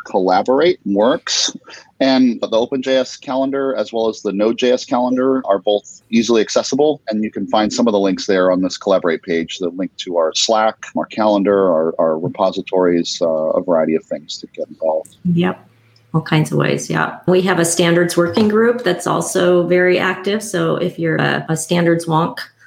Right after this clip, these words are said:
Speaker 2: like I am, and many of us, uh, love supporting the open web,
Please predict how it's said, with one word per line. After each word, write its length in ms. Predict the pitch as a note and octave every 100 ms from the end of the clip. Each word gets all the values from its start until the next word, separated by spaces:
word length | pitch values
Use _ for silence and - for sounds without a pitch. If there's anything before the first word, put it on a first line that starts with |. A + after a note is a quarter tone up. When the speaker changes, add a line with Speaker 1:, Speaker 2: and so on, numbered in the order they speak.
| _ -
Speaker 2:
like 220 | D#3+ -
I 220 | - F3
am, 240 | F#3 F3+
and 120 | F3 E3
many 220 | E3+ E3+
of 80 | E3+
us, 400 | E3+ E3+ - -
uh, 220 | E3+ D#3
love 520 | D#3+ E3 E3+ E3+ -
supporting 460 | - F#3 F#3 F3 E3+
the 100 | E3
open 340 | E3+ E3+ E3
web, 420 | D#3+ D3+ D#3 E3